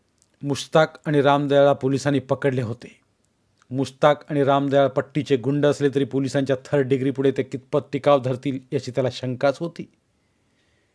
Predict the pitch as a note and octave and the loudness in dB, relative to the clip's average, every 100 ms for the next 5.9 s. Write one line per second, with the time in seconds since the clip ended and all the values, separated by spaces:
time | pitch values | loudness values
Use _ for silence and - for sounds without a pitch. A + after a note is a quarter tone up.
0 | _ _ D3 C#3 G#2 F3 G3+ G3+ D#3 D#3 | _ _ -4 -2 4 4 6 4 4 4
1 | C3+ C3+ C#3+ C#3+ G#2 - _ _ _ _ | 4 2 4 4 2 -6 _ _ _ _
2 | - B2+ D3 D#3+ F3 - D3+ D3+ D3+ E3 | -4 -2 0 0 0 -2 -4 2 4 4
3 | D3+ C#3+ C#3+ C#3 D3 - D3+ C#3 C#3+ C3+ | 2 2 2 4 2 2 2 2 2 0
4 | C#3 - A#2+ G#2 _ _ D3 C3+ C3 C3+ | 0 -4 -8 -8 _ _ -4 -4 -2 0
5 | B2 B2+ B2 B2+ A#2+ A2 B2 - - | -2 -2 -4 -2 -4 -4 -12 -16 -20